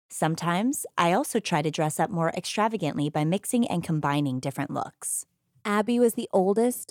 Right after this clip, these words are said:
Speaker 2: of three sisters and was heiress to a fortune her family had made through business dealings with mainland China. Estimates we've seen have pegged her net worth between twelve and seventeen million dollars, although it's not at all clear, one, if that's accurate,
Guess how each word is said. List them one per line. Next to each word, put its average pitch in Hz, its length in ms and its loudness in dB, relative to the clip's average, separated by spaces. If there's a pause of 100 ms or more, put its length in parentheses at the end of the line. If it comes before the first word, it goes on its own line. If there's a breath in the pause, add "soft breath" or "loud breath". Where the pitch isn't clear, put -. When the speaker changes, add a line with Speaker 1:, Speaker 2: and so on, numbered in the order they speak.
Speaker 2:
of 208 120 0
three 160 260 -2
sisters - 760 -4
and 180 220 4
was 175 260 2
heiress 196 400 4
to - 160 -2
a 180 60 4
fortune 196 560 0
her 180 140 0
family 156 480 0
had 160 160 -4
made 147 260 0
through 147 140 -6
business 226 400 2
dealings 180 380 2
with 175 140 -2
mainland 131 480 0
China. 170 460 -4 (480)
Estimates 302 520 0
we've 240 160 -2
seen 202 320 0
have 202 180 0
pegged 175 280 -2
her 175 100 0
net 160 160 0
worth 151 240 -2
between 143 600 -4
twelve 220 520 4
and 170 220 -2
seventeen 185 720 2
million 160 340 4
dollars, 147 480 0
although 160 640 4
it's 175 360 -2
not 202 220 4
at 302 80 4
all 285 160 4
clear, 196 340 0
one, 202 500 2
if 175 180 -6
that's 135 240 -2
accurate, 135 560 -4